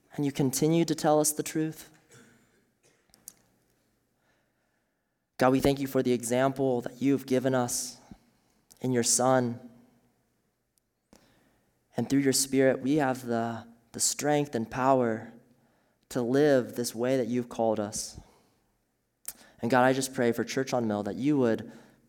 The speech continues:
build this family up to live as elect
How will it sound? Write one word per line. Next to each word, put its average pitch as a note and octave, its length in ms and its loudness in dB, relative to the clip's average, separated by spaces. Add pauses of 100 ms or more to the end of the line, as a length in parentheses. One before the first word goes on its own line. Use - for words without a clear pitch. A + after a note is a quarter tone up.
(380)
build C3+ 340 2
this C3+ 180 0
family B2 480 0
up G#2 300 -2 (3000)
to B2+ 120 -2
live C#3 320 2
as A#2 440 0 (600)
elect B2+ 520 0